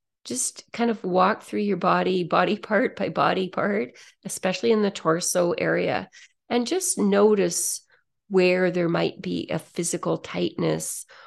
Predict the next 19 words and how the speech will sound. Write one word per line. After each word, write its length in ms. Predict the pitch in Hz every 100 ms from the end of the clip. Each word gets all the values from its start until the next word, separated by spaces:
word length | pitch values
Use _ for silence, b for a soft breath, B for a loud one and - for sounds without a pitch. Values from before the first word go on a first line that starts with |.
| B _
or 160 | 180
a 80 | 170
sensation 1080 | 165 - 165 175 - 165 170 - - - 202 - B B _ -
or 180 | 185
something 520 | 180 - 226 233 247 233
that 160 | -
you 80 | 180
can 240 | - 165
feel 600 | 156 - _ - 180 170
physically. 640 | 165 - 165 160 - - 151
You'll 300 | 151 156 160
likely 680 | 170 185 - 208 190 185 185 B B B
start, 480 | - - 190 180 - -
at 180 | 180
least 320 | 190 202 - -
with 100 | 190
some 220 | - 175
practice, 640 | - 170 170 - 175 170
noticing 960 | 180 175 180 190 196 - 170 160 156 160